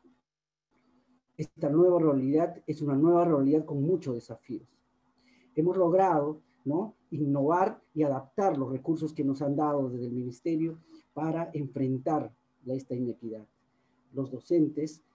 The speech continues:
han logrado llegar incluso en lugares sin conectividad. Ser maestro apuesta por eso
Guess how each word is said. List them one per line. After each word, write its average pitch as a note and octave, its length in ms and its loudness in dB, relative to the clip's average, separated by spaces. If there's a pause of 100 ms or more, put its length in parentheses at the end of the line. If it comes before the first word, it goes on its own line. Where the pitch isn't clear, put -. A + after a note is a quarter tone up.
(140)
han D#3+ 360 2
logrado D3 600 2
llegar C#3 400 0
incluso D3+ 840 -2 (120)
en C#3+ 140 -2
lugares D#3 560 0 (260)
sin F#3 360 -2
conectividad. B2 1700 -10 (460)
Ser - 340 -6
maestro D#3+ 800 0
apuesta D3+ 520 -4
por B2+ 180 -4
eso D#3 280 -4